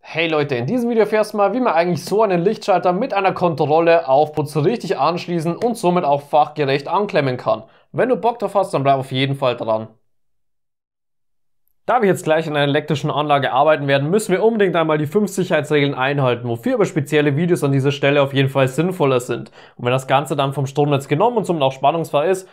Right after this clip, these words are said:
dann schauen wir uns mal noch einen vereinfachten Schaltplan an, wie das Ganze jetzt eigentlich funktioniert.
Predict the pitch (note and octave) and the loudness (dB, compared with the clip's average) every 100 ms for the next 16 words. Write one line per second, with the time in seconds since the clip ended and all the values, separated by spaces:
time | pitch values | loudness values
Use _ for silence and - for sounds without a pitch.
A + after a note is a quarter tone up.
0 | _ - G3+ A3 - D#3 D#3 D3+ D#3+ C#3+ | _ -2 0 0 -2 0 2 0 0 0
1 | C#3 B2+ - C3+ F3+ F#3 E3 E3 - D3 | 0 -2 -2 0 0 0 -2 -4 2 2
2 | D3+ D#3 D3+ D3+ A3+ A3 D#3 C#3 C#3+ D3+ | 4 2 0 -4 -2 -2 2 0 2 -2
3 | C#3+ B2+ C3+ C3+ C3+ C3+ F#3 C#3+ - | 0 -2 0 0 -2 0 0 -2 -4